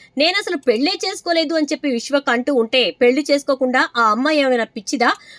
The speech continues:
మెళ్ళో తాళి వేసుకుని వచ్చి నువ్వు నన్ను పెళ్లి చేసుకున్నావని చెప్పడానికి? పెళ్లి చేసుకోలేదు అంటున్నావు కదరా, మరి పెళ్లి చేసుకుని వాడి ఆ అమ్మాయిని నా జీవితం నాశనం చేశానని, రాత్రంతా ఇద్దరం సంతోషంగా గడిపామని ఎలా చెప్తున్నావురా?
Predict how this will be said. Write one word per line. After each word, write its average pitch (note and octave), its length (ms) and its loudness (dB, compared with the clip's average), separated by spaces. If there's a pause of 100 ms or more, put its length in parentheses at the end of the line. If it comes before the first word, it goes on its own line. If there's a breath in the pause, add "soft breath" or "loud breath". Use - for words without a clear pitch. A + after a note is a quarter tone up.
(140 loud breath)
మెళ్ళో C#4 340 4
తాళి C#4+ 340 2
వేసుకుని D4 360 2
వచ్చి B3 260 2
నువ్వు D4 200 2
నన్ను B3 140 2
పెళ్లి B3+ 300 0
చేసుకున్నావని C#4+ 560 0
చెప్పడానికి? C#4 540 -2 (320 soft breath)
పెళ్లి C#4 340 4
చేసుకోలేదు E4 440 2
అంటున్నావు D4 400 0
కదరా, A3+ 300 -2
మరి B3+ 180 -2
పెళ్లి C4 360 0
చేసుకుని D4 300 -2
వాడి C4+ 220 0
ఆ D#4 120 2
అమ్మాయిని C#4+ 580 0 (260 soft breath)
నా A3+ 240 0
జీవితం D#4+ 540 0
నాశనం F4 400 0
చేశానని, D4+ 480 0
రాత్రంతా C#4+ 480 0
ఇద్దరం C#4 320 0
సంతోషంగా D#4 560 -4
గడిపామని C#4 520 0
ఎలా A3 180 -2
చెప్తున్నావురా? C4+ 640 0